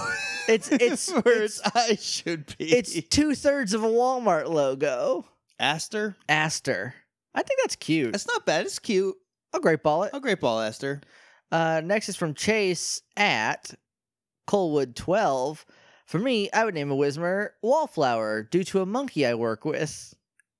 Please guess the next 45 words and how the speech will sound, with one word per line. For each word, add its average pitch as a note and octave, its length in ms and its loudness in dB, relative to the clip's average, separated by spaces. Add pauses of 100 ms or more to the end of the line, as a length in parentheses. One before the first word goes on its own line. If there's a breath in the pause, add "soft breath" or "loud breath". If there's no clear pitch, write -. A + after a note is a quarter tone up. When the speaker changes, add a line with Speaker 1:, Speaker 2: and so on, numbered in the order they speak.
(280)
Speaker 2:
And D#3 80 0
then F3 80 -2
there's F#3+ 120 0
just F#3+ 200 -6
a - 20 -20
picture A3 340 -4
of G#3 140 -8
a - 20 -12
monkey. A#3 460 -12 (840)
Speaker 1:
Is C#3+ 260 0
that C3+ 340 0
Wallflower? F3 640 0
Speaker 2:
I'm, G#3 360 -2 (240)
I G3 80 2
don't G#3+ 320 0 (480)
think G4 260 -2
so, - 160 2 (160)
but E4 100 0
I'm B3 160 0
hoping E3+ 560 0
so. C3+ 480 -4
Speaker 1:
I D3 140 -2
hope A#2+ 260 0
so. G#2 140 -4
That's C#3+ 180 0
a F3 40 -2
cute D3+ 240 -4
monkey. C3 400 -4
Speaker 2:
That A#3 140 -2
monkey's C4+ 420 -2
cute. C#3 460 -2 (180)
You G#3+ 160 -2
know D4 80 2
what? D#4 100 -2
Maybe C#4+ 300 -2
it B3 100 0
is. E3 480 -2
This G3+ 160 0
does A3+ 220 0
look A3 180 -2
like G#3 180 0
a G3 80 -2
picture F#3+ 300 -2
they F3+ 140 -2
took. D3+ 360 -4